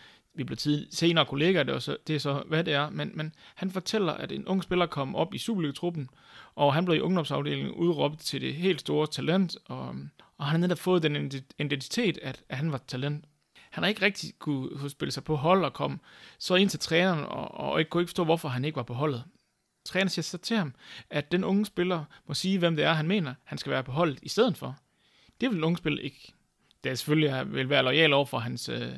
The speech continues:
hans, hans medspillere i, i truppen. Men træneren blev ved med at sige, at hvis vi skal have en dialog her, så, så må du sige, hvem du er bedre end, og hvem du skal på hold for i stedet for. Øh, og det holder vi selvfølgelig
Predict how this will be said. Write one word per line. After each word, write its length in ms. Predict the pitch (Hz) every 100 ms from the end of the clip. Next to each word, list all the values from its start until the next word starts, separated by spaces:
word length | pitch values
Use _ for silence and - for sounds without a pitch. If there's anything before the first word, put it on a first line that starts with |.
| -
hans, 340 | 135 139 127 -
hans 220 | 135 -
medspillere 420 | 151 170 139 135
i, 80 | 131
i 100 | 131
truppen. 360 | - 220 175 123 - - -
Men 100 | 156
træneren 260 | - 208 208
blev 100 | 170
ved 80 | 208
med 100 | 196
at 100 | 151
sige, 280 | 175 185 165
at 60 | - - - _
hvis 160 | 120 -
vi 60 |
skal 460 | 147 - 143 135 135
have 120 | 185
en 80 | 214
dialog 320 | 170 196 190
her, 180 | 180 151
så, 340 | - 214 190 -
så 120 | -
må 120 | 196
du 80 | 147
sige, 360 | - 180 202 208 - - _
hvem 180 | 185 156
du 60 |
er 60 | 147
bedre 400 | 143 170 175 156
end, 80 | 156
og 60 |
hvem 160 | 143 165
du 60 | 143
skal 160 | 135
på 80 | 127
hold 320 | 135 160 -
for 180 | - 143
i 80 | -
stedet 320 | - 160 127
for. 220 | 131 127 - - - _ -
Øh, 300 | 120 117 120 135 156 _ -
og 80 | 123
det 60 |
holder 160 | 151 160
vi 60 |
selvfølgelig 460 | 117 127 151 160